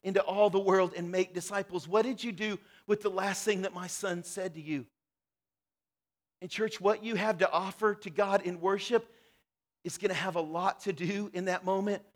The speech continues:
with what you did here on this earth in making disciples, in following what it is that he asked us to do, what it is that he said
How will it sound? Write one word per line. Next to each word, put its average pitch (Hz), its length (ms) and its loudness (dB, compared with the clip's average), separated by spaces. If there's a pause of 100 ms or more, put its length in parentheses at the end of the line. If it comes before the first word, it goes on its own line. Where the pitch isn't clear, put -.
(420)
with 160 220 -10
what 170 200 0
you 165 120 -10
did 175 180 0
here 185 180 0
on 165 120 0
this 156 240 -6
earth 165 320 -4 (340)
in 151 160 -8
making 156 360 -4
disciples, 143 680 -12 (1120)
in 165 100 -8
following 185 560 0
what 170 160 4
it 185 140 -2
is 175 180 2
that 175 160 -2
he 185 300 -8 (320)
asked 185 320 -2
us 185 140 -2
to 185 100 -12
do, 180 160 -2
what 175 180 4
it 180 100 -4
is 180 180 4
that 185 120 -2
he - 180 -18
said 175 400 -4